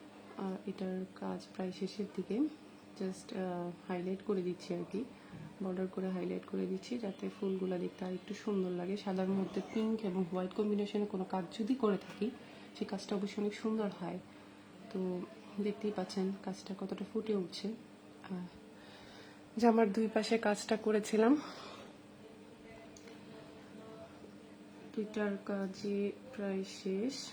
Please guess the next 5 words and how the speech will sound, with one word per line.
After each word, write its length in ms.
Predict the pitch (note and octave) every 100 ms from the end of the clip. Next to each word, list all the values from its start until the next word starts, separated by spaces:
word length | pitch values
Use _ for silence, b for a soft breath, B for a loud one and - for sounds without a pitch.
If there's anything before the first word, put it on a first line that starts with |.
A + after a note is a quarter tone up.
| -
হাতার 280 | G3+ F#3+
কাজটা 420 | G3 F#3+ F#3 - F#3+
রয়েছে। 420 | F#3 F#3 - A3+ C#4+ - - - - - - - - B B B B -
এই, 120 | A#3 A#3 - -
আহ, 420 | F#3+ F#3 F#3